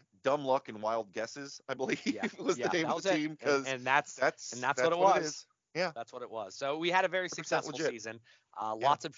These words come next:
Speaker 2: chips to be had, and there'll be chips in the future. And as you could tell from a previous episode, um, not because it was required or anything else, I thought Todd being a great sport in this, he jumped into the world of fantasy that I've talked about for years. I jumped into the world of D and D,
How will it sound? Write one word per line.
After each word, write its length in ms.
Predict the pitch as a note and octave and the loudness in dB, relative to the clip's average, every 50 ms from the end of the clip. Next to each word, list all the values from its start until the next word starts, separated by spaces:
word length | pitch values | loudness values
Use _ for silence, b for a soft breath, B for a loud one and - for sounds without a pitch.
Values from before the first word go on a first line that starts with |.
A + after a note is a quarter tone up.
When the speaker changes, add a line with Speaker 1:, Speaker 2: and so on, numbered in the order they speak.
| - | -14
Speaker 2:
chips 280 | - - D#3 C#3+ - - | -6 -4 -4 -4 -4 -6
to 60 | - | -10
be 140 | A#2 C#3 C3+ | -8 -6 -2
had, 300 | B2 A#2+ A#2+ A#2+ B2 B2 | 0 2 2 2 2 0
and 140 | A2+ A#2+ B2 C3+ | -2 -6 -4 -2
there'll 120 | C#3+ C#3+ | -2 -2
be 140 | C#3+ D3+ D3 | -2 -6 -6
chips 300 | - - D#3+ D#3 - - | -4 -4 -4 -4 -4 -6
in 60 | D#3+ | -8
the 60 | D#3 | -6
future. 400 | - - E3 D#3+ - - G2+ G2+ | -4 -2 -2 -2 -2 -2 -4 -2
And 240 | G#2+ A#2 A#2 A#2+ B2+ | 0 0 0 0 2
as 200 | B2+ B2 B2 A2+ | 2 0 0 0
you 80 | B2+ C3 | -4 -10
could 160 | - A#2 - | -12 -8 -4
tell 180 | C3 C3 C3+ | -2 0 0
from 200 | B2+ - C3 B2+ | -2 -2 -6 -6
a 40 | B2 | -6
previous 440 | A2+ - - D#3+ D3 C3 B2 A2 - | -8 -6 -6 -6 -4 -2 -4 -2 -2
episode, 480 | A#2 A#2 - - - F#2+ F#2 G2 G#2+ - b b b b b | -2 -2 -2 -4 -4 -4 -4 -4 -6 -10 b b b b b
um, 380 | A2+ A2+ A2 G#2+ G2+ G2 G2 - - | 0 2 2 2 0 -4 -8 -10 -2
not 260 | A2+ B2+ C#3 D3 - | 2 4 4 4 2
because 320 | D3 - - D3+ C#3+ B2 | 0 -2 0 2 2 2
it 80 | C3 B2+ | 0 -4
was 180 | A#2+ A2 G2 | -6 -6 -8
required 600 | A2 B2 - - C#3+ C#3 C3+ B2+ A#2+ A#2+ A#2+ A#2+ A2 | -8 -10 -4 0 2 2 4 4 4 2 2 0 -2
or 100 | G2+ A2 | -4 -6
anything 300 | A2+ A#2 A2 A2+ A2 A2 | -6 -6 -8 -10 -8 -6
else, 200 | G2+ G2 G2+ - G2 | -4 -4 -4 -4 -6
I 80 | G2+ | -8
thought 200 | - G#2+ G2+ G2 - | -6 -6 -6 -4 0
Todd 200 | A#2+ A#2 A2+ A2 | 2 2 2 2
being 200 | A#2 A2 G#2 G2 | 0 -4 -6 -6
a 60 | F#2+ | -6
great 260 | F#2 A2 A2+ A2+ - | -4 -2 -2 -2 -4
sport 300 | - - A2 A2 G2+ F#2+ | -8 -6 -4 -4 -4 -4
in 80 | F#2+ F#2+ | -4 -6
this, 240 | F#2 F2+ F2+ - - B B B B B | -6 -6 -6 -6 -6 B B B B B
he 300 | - C#3+ D3+ D3+ D3+ D3+ | -2 0 2 2 2 0
jumped 380 | A#2+ A2+ B2+ C3+ C#3 C3 - | 2 6 6 6 6 6 2
into 320 | - C3 B2+ B2+ - A#2 A#2 | -2 -4 -4 -4 -6 -8 -8
the 140 | A2+ A2+ | -8 -6
world 320 | G#2+ G#2+ A#2+ B2 A#2+ A2 G#2+ | -2 2 2 4 4 2 0
of 80 | G2+ | -2
fantasy 400 | - - B2+ B2 A#2+ A2+ - B2+ A#2 | -4 -2 -2 -2 -2 -4 -4 -4 -2
that 120 | G#2 G2+ G2+ | 0 2 4
I've 280 | G#2+ A2 A2 G#2+ - _ _ _ | 4 4 2 0 -2 _ _ _
talked 280 | - - G2+ G#2 - - | -4 -2 -2 -2 -2 -2
about 240 | A2 G#2 G2+ - - | -4 -4 -4 -4 -6
for 120 | - A2 | -8 -8
years. 400 | G2 F2+ F2 E2+ E2 F2 - - _ b b b b b b | -6 -6 -6 -6 -6 -8 -10 -14 _ b b b b b b
I 160 | b A#2 A2 G2 | b 0 0 0
jumped 280 | F#2+ G#2 G2+ F#2+ - | 0 -2 -4 -2 -4
into 160 | G#2 G2+ F#2+ G#2 | -4 -4 -4 -4
the 80 | G#2 | -4
world 200 | G2+ G2 F#2+ G2 | -2 -2 -2 -4
of 100 | F#2+ F#2 | -4 -6
D 160 | F2+ G2 G2 F#2+ | -8 -6 -6 -6
and 100 | F#2 E2+ | -4 -4
D, 300 | E2+ D#2+ D#2 D#2+ D#2+ | -4 -4 -4 -4 -6